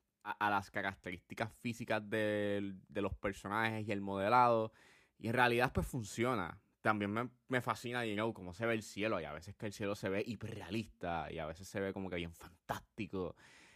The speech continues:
Hay un tiro en específico en esta película que para mí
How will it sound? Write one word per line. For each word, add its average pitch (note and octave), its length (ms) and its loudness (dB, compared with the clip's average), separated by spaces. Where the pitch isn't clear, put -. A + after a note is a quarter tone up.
Hay F#3 180 10
un C#4 140 2
tiro B3 280 6
en A#3+ 100 8
específico G#3 640 6
en F#3+ 60 6
esta G3 300 6
película E3+ 500 6
que A#2 380 2
para C3 260 10
mí F3 300 4